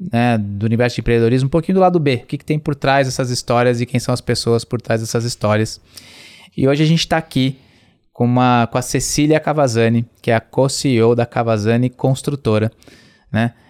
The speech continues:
E a Cecília é a definição da multitarefa, né? Então, além de empresária na construção civil, é advogada, conselheira no Mulheres do Imobiliário,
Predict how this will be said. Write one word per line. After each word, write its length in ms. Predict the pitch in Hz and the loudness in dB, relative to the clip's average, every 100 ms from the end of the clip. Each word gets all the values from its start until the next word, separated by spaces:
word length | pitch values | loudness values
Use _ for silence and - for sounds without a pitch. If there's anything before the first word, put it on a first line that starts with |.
| _ | _
E 80 | - | -4
a 40 | |
Cecília 540 | 135 156 - 160 170 175 | 0 -2 0 2 4 4
é 40 | |
a 40 | 170 | 4
definição 840 | 151 160 180 202 190 - 165 180 | 2 0 2 0 2 0 0 2
da 100 | 175 | 2
multitarefa, 840 | 175 190 - 208 165 113 - - - - - | 2 0 0 2 2 2 -2 -14 -20 -20 -6
né? 240 | 110 117 120 - - | 0 0 -2 -8 -14
Então, 180 | - 123 | -2 0
além 200 | 143 208 | 2 2
de 100 | 214 | 2
empresária 420 | 190 170 143 143 | 2 2 2 2
na 80 | 139 | 0
construção 320 | 139 - 135 | -4 -2 -4
civil, 520 | - 113 110 135 156 | -2 -2 2 2 4
é 60 | 131 | 2
advogada, 760 | 117 117 120 113 143 175 196 214 - | 0 0 0 2 2 2 0 0 -2
conselheira 640 | 151 151 - 127 143 175 | -2 0 -2 0 2 2
no 100 | 160 | 2
Mulheres 520 | 147 135 120 143 151 | 2 2 2 2 2
do 100 | 135 | 0
Imobiliário, 720 | 131 123 117 113 107 123 170 | 0 0 2 2 2 0 -2